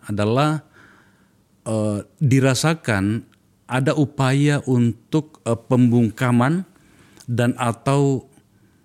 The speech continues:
saya mencoba menghindari kata kriminalisasi ya, sebab terlalu ekstrim.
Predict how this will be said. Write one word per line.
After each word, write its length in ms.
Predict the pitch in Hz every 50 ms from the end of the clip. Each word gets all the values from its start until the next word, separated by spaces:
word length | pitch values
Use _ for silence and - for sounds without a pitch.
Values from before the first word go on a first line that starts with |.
| _ _ _ _ -
saya 480 | - - 107 98 98 92 80 82 82 -
mencoba 400 | 101 107 101 101 104 104 101 98
menghindari 400 | 95 90 92 90 92 85 92 -
kata 240 | - 90 - 87
kriminalisasi 720 | - - 92 90 92 90 87 82 85 - 85 82 76 - 87
ya, 160 | 76 71 73 - _ _ _ _ -
sebab 240 | - 90 90 82 -
terlalu 240 | - 82 80 80 82
ekstrim. 400 | 82 78 - - 92 78 73